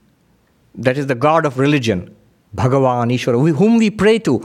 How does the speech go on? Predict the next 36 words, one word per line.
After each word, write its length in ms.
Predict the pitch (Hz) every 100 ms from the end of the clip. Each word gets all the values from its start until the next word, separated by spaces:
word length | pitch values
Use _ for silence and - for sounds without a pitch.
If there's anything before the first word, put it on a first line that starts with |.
| -
whom 220 | - 240 220
we 140 | 208
worship, 520 | 165 185 - - - - _ _
whom 240 | 190 220 202
we 120 | 185
love 360 | 151 180 196 185
and 100 | 170
adore 360 | 156 185 196
and 140 | 180 -
surrender 400 | 185 214 226 208
to. 320 | - 101 - - _ _ _ _ _ _ _ -
Ishvara 760 | 190 196 - 127 110 95 - - _ _ _ _ -
in, 280 | 110 104 104
uh, 280 | 104 101
Vedanta. 580 | 95 104 104 101 98 - - -
Saguna 540 | - 180 185 208 160
Brahman, 360 | 156 170 160 131
Brahman 420 | 139 175 185 180
with 180 | 147 -
qualities, 560 | 151 151 143 131 135 - -
the 80 | 110
God 380 | 98 127 139 131
of 120 | 123
religion, 480 | 120 131 113 110 107 -
whom 220 | - 143 131
we 140 | 127
worship 520 | 117 147 - 156 135
in 80 | 113
a 60 | 110
temple 540 | 143 147 147 139 123
and 100 | 110
a 60 | 104
church 460 | - 151 139 -
and 140 | 113 110
a 60 |
mosque, 420 | 120 139 147 -